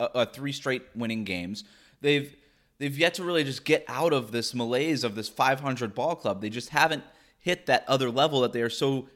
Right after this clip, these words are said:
desperately trying to break into. And I, and I just, it seems to me that Draymond Green, we've seen this in the past,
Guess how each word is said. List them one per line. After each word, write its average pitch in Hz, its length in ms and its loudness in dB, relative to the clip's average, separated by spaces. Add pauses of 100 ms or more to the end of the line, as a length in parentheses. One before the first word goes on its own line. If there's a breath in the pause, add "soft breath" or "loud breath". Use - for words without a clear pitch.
(100)
desperately 139 400 -2
trying 127 260 -2
to 120 80 -6
break 117 260 -2
into. 175 380 -10 (800)
And 131 80 -2
I, 135 140 0 (320)
and 139 100 0
I 135 140 4
just, 127 340 -10
it 131 140 -6
seems 156 380 -4
to 143 120 -4
me 123 120 2
that 110 140 2
Draymond 104 340 -2
Green, 95 180 -8
we've 98 120 -8
seen 143 240 -4
this 135 160 -6
in 113 60 -8
the 104 60 -6
past, 85 340 -8